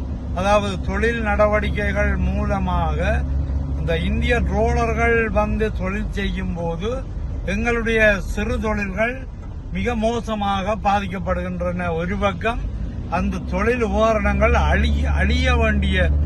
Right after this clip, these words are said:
கட்டத்துக்கும் ஏற்படுகின்றது. இப்படியான சம்பவங்கள் எல்லாம் குறித்து சகல விடயங்களும் சுமார்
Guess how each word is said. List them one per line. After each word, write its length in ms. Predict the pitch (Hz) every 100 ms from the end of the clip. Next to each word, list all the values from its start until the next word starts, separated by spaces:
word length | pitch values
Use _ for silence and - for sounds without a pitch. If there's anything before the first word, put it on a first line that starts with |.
| - - -
கட்டத்துக்கும் 720 | 180 190 196 190 185 196 -
ஏற்படுகின்றது. 840 | 190 190 185 175 160 156 156 156 208 - - - -
இப்படியான 680 | - - 233 226 214 214 208
சம்பவங்கள் 640 | 180 180 190 190 185 180
எல்லாம் 480 | 175 175 180 180 165
குறித்து 500 | 160 165 - 190 - - - - -
சகல 420 | - 180 202 233 208
விடயங்களும் 720 | 180 185 185 175 185 208 202
சுமார் 420 | 180 185 190